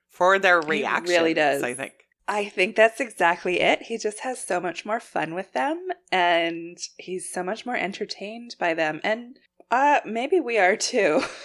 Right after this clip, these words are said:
Speaker 2: <laughs> to be fair.
Speaker 1: It is. It's fascinating.
Speaker 2: And of course, Sheree just called everybody else out instead, like, to deflect.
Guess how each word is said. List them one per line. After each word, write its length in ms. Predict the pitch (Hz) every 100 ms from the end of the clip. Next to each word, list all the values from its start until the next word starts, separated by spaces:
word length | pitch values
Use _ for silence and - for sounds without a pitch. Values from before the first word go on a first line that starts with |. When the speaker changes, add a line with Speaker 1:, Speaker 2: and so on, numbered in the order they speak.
| -
Speaker 2:
<laughs> 960 | - - - - _ _ _ _ _ -
to 100 | 214
be 120 | 175
fair. 420 | 175 160 175 233 233 -
Speaker 1:
It 180 | 160 165
is. 340 | 156 180 156
It's 160 | 160 -
fascinating. 920 | - 151 240 - 160 147 135 127 139 135 _ _
Speaker 2:
And 200 | - 190
of 200 | 208 220 -
course, 440 | - 208 202 - -
Sheree 480 | - 214 202 180 196
just 220 | 240 -
called 380 | - 220 190 - _
everybody 460 | 175 180 202 196 180
else 280 | 131 190 -
out 260 | 311 392 - _
instead, 580 | 196 185 - 147 165 -
like, 140 | 165
to 100 | -
deflect. 640 | 156 147 - 151 262 -